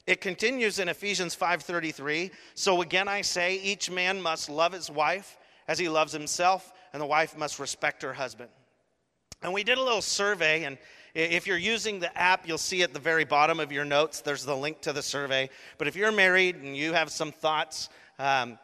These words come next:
we, we asked two questions, and we're really gonna be addressing them in the future weeks, but we've used the material you've given us already in that survey in, to kind of direct our talks over the next four weeks. The questions we asked, we asked the wives,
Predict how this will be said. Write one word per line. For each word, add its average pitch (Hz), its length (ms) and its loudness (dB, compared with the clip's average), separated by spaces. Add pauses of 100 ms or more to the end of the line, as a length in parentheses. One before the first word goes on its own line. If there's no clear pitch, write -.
we, 139 200 -8
we 156 180 0
asked - 460 2
two 196 180 -4
questions, 123 800 -4
and 139 300 -6
we're 139 120 -4
really 175 220 2
gonna 160 140 0
be 147 100 0
addressing 143 400 -2
them 143 120 -6
in 127 80 -10
the 131 80 -8
future 160 340 -4
weeks, 151 240 -6
but 151 200 -6
we've 151 140 -6
used 180 440 -8
the 160 80 -8
material 156 500 -4 (300)
you've 156 200 -4
given 156 300 2
us 220 220 2
already 156 600 2 (240)
in 175 200 -2
that 156 240 0
survey 160 540 -2 (260)
in, 170 340 -4 (400)
to 180 100 0
kind 226 240 0
of 233 80 -2
direct 151 460 2
our 139 80 -2
talks - 480 -2
over 123 160 -4
the 120 80 -8
next 113 220 -8
four 123 200 -2
weeks. - 460 -10 (800)
The 143 100 -10
questions 175 580 0
we 151 140 -2
asked, 151 280 0
we 151 100 -2
asked 156 240 0
the 143 80 -4
wives, 139 640 0